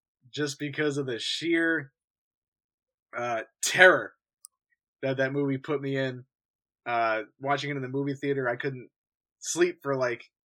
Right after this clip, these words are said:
a week, week and a half afterwards. I, it just, it just stuck with me. It's,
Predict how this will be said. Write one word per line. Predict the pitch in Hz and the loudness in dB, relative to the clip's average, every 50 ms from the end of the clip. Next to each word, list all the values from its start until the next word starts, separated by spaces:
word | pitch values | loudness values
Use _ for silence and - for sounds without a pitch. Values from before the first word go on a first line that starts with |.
| _ _ _ _ _ _ _ _ - | _ _ _ _ _ _ _ _ -10
a | 131 131 | -6 -4
week, | 139 147 151 147 139 - | -2 -2 -2 -2 -4 -6
week | - 147 151 139 | -4 -4 -2 -2
and | 143 135 | 0 0
a | 127 | 2
half | 139 143 135 135 139 143 | 2 2 2 2 0 0
afterwards. | 147 135 127 - 120 110 104 104 - | -2 -2 -2 -4 -6 -6 -6 -6 -4
I, | 110 | -6
it | 110 113 110 | -6 -6 -8
just, | - 113 104 - - - - _ - | -10 -14 -14 -14 -16 -18 -18 _ -18
it | 117 | -14
just | 113 117 - - | -12 -10 -8 -6
stuck | - - 151 135 135 | -2 -2 -2 -2 -2
with | 135 110 104 | -8 -10 -10
me. | 104 98 101 | -12 -12 -10
It's, | 104 107 - | -12 -14 -14